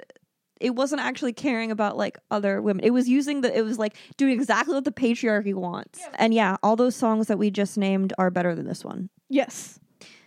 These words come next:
Speaker 1: Uh, one comment on YouTube was, "Is it bad to request this song at my homecoming dance next week? L O L, new respect for Emily."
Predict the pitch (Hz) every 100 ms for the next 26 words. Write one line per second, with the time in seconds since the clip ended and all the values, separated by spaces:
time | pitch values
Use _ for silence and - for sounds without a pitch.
0 | _ _ _ - 220 - 214 233 262 269
1 | 269 262 233 226 220 226 214 190 185 185
2 | - _ 214 220 427 - 185 190 - 208
3 | 180 - 190 - 190 - 190 190 165 185
4 | 180 190 277 294 320 339 370 392 415 427
5 | - 427 427 466 - - - - - 403
6 | 440 359 294 269 311 415 - 453 - 539
7 | 359 330 285